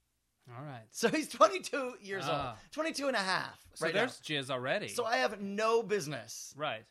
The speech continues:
Speaker 2: being with this guy. So I meet him for a drink this weekend in, uh, Phoenix.
Speaker 1: Juice box?
Speaker 2: And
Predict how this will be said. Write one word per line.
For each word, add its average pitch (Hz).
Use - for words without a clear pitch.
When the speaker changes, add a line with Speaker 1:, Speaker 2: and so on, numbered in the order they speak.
Speaker 2:
being 170
with 143
this 131
guy. 113
So 196
I 170
meet 202
him 247
for 247
a 233
drink 135
this 151
weekend 127
in, 123
uh, 123
Phoenix. 107
Speaker 1:
Juice 156
box? 185
Speaker 2:
And 143